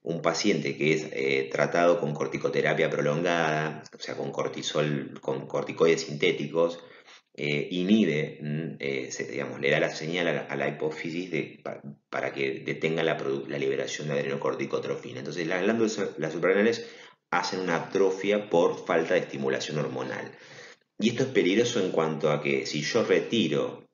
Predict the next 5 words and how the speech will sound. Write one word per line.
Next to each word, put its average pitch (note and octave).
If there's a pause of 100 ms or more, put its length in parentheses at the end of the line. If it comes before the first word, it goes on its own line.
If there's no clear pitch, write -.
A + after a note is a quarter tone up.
(120)
bruscamente D#2
el B1
corticoide D2+
sintético C#2
exógeno, E2